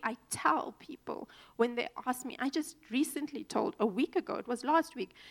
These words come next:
somebody was asking me, "But why do we, why do we worship Jesus?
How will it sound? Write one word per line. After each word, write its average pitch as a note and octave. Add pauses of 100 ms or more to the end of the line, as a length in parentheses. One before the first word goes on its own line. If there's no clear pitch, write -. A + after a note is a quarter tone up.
(140)
somebody B3+
was A3+
asking G#3+
me, G#3+ (220)
"But A#3+
why G#3+
do G#3
we, G3 (560)
why A3
do A3+
we G#3
worship G3
Jesus? -